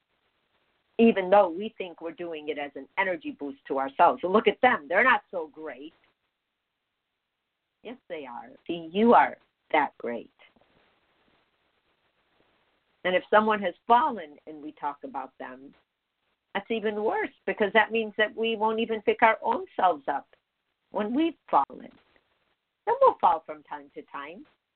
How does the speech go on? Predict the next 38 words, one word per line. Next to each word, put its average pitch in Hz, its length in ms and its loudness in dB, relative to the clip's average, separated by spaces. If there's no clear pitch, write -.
But 214 100 -4
if 269 160 -4
we 247 120 -2
know 339 300 0
we'll 302 220 -4
fall 170 240 4
from 156 160 -16
time 139 280 -12
to 139 100 -14
time, 139 200 -12
we 202 140 -2
also 254 320 2
know 220 200 0
we 220 160 -2
will 233 220 2
succeed 339 520 2
from 156 200 0
time 127 300 0
to - 120 -8
time. - 220 -16
It's - 160 -2
all 269 240 6
part - 220 -2
of 226 180 -10
life. 247 380 -12
But 165 160 -12
that 165 220 -2
level 254 480 -6
of 208 180 -8
respect - 720 -8
in 165 140 -6
a 165 80 -6
relationship 147 1040 -8
to 139 80 -6
say, 127 300 -2
"You 151 100 6
know 185 140 8
what? 196 240 4